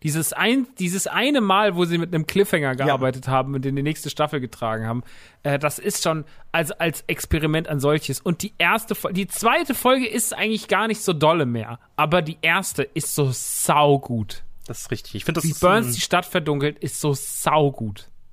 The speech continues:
Speaker 2: Die Folge ist halt ein Hit und tatsächlich ist dieser Cliffhanger als, äh, von, ah, einem relativ bekannten amerikanischen Filmessayisten als einer der besten Cliffhanger in der T-V-Geschichte immer noch benannt. Weil
Speaker 1: Witzig.
Speaker 2: der halt auch wirklich geil geschrieben ist. Also,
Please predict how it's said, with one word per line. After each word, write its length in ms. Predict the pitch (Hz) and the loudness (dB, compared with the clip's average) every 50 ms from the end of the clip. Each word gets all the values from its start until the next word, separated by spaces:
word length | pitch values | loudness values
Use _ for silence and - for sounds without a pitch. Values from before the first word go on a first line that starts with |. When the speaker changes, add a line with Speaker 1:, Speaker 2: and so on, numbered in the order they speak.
| - - - - - | -20 -20 -20 -16 -8
Speaker 2:
Die 60 | - | -8
Folge 260 | 117 - - 139 175 196 | -6 0 0 2 2 2
ist 120 | 165 - | 0 0
halt 100 | 160 143 | 0 0
ein 20 | |
Hit 160 | 143 180 - - | 2 0 0 0
und 120 | 143 - | -2 -2
tatsächlich 320 | - - - 214 202 202 | -2 0 0 0 0 0
ist 100 | 160 - | -4 -4
dieser 220 | - 165 147 147 - | -2 0 0 0 2
Cliffhanger 520 | - 196 214 226 - 185 156 160 165 160 - | 2 2 2 2 2 0 2 2 2 0 0
als, 240 | - 139 - - - - | 0 0 -2 -2 -4 -2
äh, 100 | 143 131 | 0 0
von, 400 | 127 - - 135 135 131 131 123 - - - - - - - - - - - - - - - | 0 -2 -2 -2 -2 -2 -2 -4 -8 -12 -20 -20 -20 -20 -20 -20 -20 -20 -20 -20 -20 -16 -12
ah, 160 | - 143 139 147 | -8 -6 -6 -2
einem 180 | 127 143 143 | 2 2 4
relativ 360 | 139 147 151 180 175 - 151 - | 4 4 4 2 2 0 -2 -2
bekannten 440 | - - - 151 170 160 160 160 | -2 0 0 0 0 2 2 2
amerikanischen 520 | 131 143 147 143 143 - 151 160 156 - 151 | 2 2 0 0 0 0 0 0 0 0 0
Filmessayisten 680 | - 175 196 202 - - - 131 127 131 - 156 143 - - | 2 2 0 0 -2 -2 0 0 0 0 0 -2 -2 -2 -2
als 260 | - 135 - - - | -6 -6 -6 -4 -2
einer 180 | 156 160 185 175 | 0 2 2 2
der 100 | 170 156 | 2 0
besten 580 | - - - 175 175 - - - 190 190 190 - - - - | -2 0 -2 -2 -2 -2 -2 -2 -2 -2 -2 -6 -8 -10 -8
Cliffhanger 540 | - - 185 180 - - 180 170 170 165 - | -2 0 0 0 0 0 0 0 0 0 0
in 100 | 151 151 | 0 0
der 120 | 156 147 139 | 0 0 -2
T-V-Geschichte 680 | - 147 - 160 160 151 - - 107 - - 104 101 - | -2 -2 -2 -2 -2 -2 -6 -10 -10 -6 -6 -6 -6 -4
immer 140 | 117 113 107 | -4 -2 -2
noch 180 | 113 107 - - - - - | -2 -4 -6 -8 -14 -10 -6
benannt. 320 | 110 107 98 101 110 - - - - - - - - - - - - - - - - | -6 -4 -4 -4 -4 -6 -8 -12 -14 -16 -16 -18 -18 -18 -20 -20 -20 -20 -20 -10 -2
Weil 300 | - 120 123 131 131 - | 2 2 4 2 0 -2
Speaker 1:
Witzig. 380 | - - - - - - - - | -4 -8 -8 -8 -8 -8 -4 -4
Speaker 2:
der 240 | 104 90 - 117 113 | -4 -2 -2 -2 -4
halt 120 | 143 - | -4 -4
auch 120 | - - | -4 -4
wirklich 280 | - - - 160 - - | -4 -4 -2 -4 -4 -4
geil 200 | - 113 120 139 | -4 -2 0 0
geschrieben 400 | 147 147 - - 180 185 175 - - | 0 -2 -2 -2 -2 -2 -2 -4 -8
ist. 160 | 117 - - | -12 -10 -8
Also, 360 | - 98 113 113 110 110 113 | -6 -6 -4 -4 -4 -4 -6